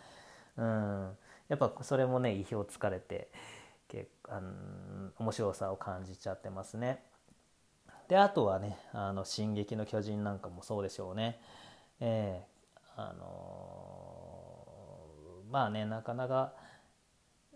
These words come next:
そうね、なんかこう、仲間たちがね、あの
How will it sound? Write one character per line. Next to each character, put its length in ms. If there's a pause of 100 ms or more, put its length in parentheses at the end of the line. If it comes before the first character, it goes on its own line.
そ 300
う 20
ね、 220
な 100
ん 40
か 100
こ 420 (100)
う、 40
仲 180
間 140
た 100
ち 160
が 120
ね、 280 (220)
あ 180
の 840